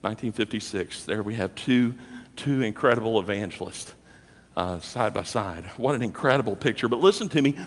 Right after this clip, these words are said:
you don't have Billy Graham without Mordecai. You don't have Mordecai without what? A local church that said, "Everybody's got a role.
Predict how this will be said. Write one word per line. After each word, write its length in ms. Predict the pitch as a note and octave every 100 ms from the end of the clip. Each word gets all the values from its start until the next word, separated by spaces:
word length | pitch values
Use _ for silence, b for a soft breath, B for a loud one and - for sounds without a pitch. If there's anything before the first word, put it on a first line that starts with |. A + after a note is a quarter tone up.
| B B
you 120 | C3+
don't 160 | C#3+ D#3+
have 160 | E3+
Billy 180 | E3 F#3+
Graham 380 | D3 C3+ B2+ C#3 - - - B B B B B B
without 600 | A#2+ B2 A#2+ - - -
Mordecai. 480 | A#2+ C3 - C3 - - - - - - B B B B
You 160 | - C3
don't 160 | D3+ C#3+
have 180 | C#3
Mordecai 640 | A#2 D#3 G3+ G3 D#3 G2 G2
without 400 | B2+ B2 A#2 A#2
what? 500 | C#3 A2 - - - B B -
A 60 |
local 760 | G2+ A2 C3+ F#3+ G#3 A3+ A3+ G#3+
church 760 | - - F3 C#3 C#3+ - - - - B B B
that 120 | A2+
said, 220 | - B2 - -
"Everybody's 680 | F3 E3+ G3+ E3+ E3 D#3 C3
got 180 | C#3
a 60 | C#3
role. 420 | B2+ B2 - -